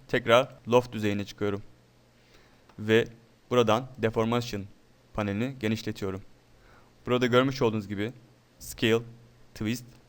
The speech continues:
ve birkaç tane daha deformasyon aracı var. Örneğin ben twist aracını seçiyorum. Ve böylece twist deformation penceresi beni karşılıyor. Burada görmüş olduğunuz gibi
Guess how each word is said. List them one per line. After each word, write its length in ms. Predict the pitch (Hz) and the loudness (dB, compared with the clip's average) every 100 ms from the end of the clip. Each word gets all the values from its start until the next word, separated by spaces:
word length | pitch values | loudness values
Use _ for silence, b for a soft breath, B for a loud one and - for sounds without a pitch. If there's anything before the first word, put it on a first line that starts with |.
| _ _ - | _ _ -2
ve 220 | 113 120 - - - | 0 -2 -8 -14 -10
birkaç 360 | 110 120 120 - | 0 2 2 -4
tane 300 | - 104 101 | -2 -2 0
daha 300 | 98 104 127 - | 0 0 0 -6
deformasyon 520 | 123 107 104 101 101 107 | -6 -2 -2 -4 -6 -6
aracı 260 | 98 98 | -6 -4
var. 180 | 98 95 - _ _ b b b b b - | -4 -4 -12 _ _ b b b b b 4
Örneğin 460 | 117 120 120 117 | 6 8 4 4
ben 280 | 107 110 135 - | 4 4 0 -10
twist 320 | - 120 131 117 | -6 -6 -4 -2
aracını 280 | 101 101 | -2 -4
seçiyorum. 420 | 101 104 - 98 98 - _ _ _ _ _ _ _ _ _ _ _ _ _ _ _ _ _ _ _ _ _ - | -8 -10 -8 -8 -8 -18 _ _ _ _ _ _ _ _ _ _ _ _ _ _ _ _ _ _ _ _ _ -4
Ve 120 | 113 | 2
böylece 380 | 127 123 104 117 | 4 4 2 -2
twist 520 | 135 - - 120 - | -4 -14 -10 -10 -4
deformation 520 | 117 117 110 117 117 | -4 -2 -2 -2 -6
penceresi 520 | 110 101 101 101 - 101 | -6 -4 -4 -6 -6 -8
beni 140 | 101 | -8
karşılıyor. 480 | - 98 - 95 98 - _ _ b b b b b _ _ _ _ - | -4 -6 -6 -8 -10 -14 _ _ b b b b b _ _ _ _ -8
Burada 220 | 120 131 | -2 2
görmüş 360 | 135 123 139 - | 4 4 4 2
olduğunuz 300 | 135 113 107 | 2 2 -2
gibi 260 | 101 101 | -4 -4